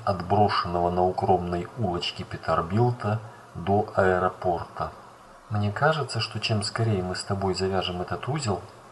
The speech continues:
тем труднее будет миссис Дай осуществить то, что у неё на уме. После свадьбы наши с тобой духовные и психические возможности возрастут в геометрической прогрессии. Мы сможем сопротивляться её колдовству".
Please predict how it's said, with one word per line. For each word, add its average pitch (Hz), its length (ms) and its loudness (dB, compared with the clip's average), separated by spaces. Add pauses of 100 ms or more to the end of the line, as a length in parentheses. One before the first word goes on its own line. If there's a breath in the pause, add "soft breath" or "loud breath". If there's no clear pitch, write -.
(120)
тем 101 220 -2
труднее 104 500 0
будет 107 340 -2
миссис 92 380 -2
Дай 101 240 2
осуществить 104 600 -4 (160)
то, - 180 0
что - 240 -4
у 90 80 0
неё 87 300 -2
на 117 120 4
уме. 104 360 0 (520)
После 107 280 -2
свадьбы 120 420 4
наши 104 300 0
с - 40 -10
тобой 98 280 -2
духовные 92 600 0
и - 20 -8
психические - 720 -6
возможности 107 640 0
возрастут 101 760 -2 (280)
в 90 100 -6
геометрической 95 840 0
прогрессии. 110 800 2 (560)
Мы 107 160 4
сможем 101 380 4
сопротивляться - 800 -2
её 92 220 -2
колдовству". 98 680 -2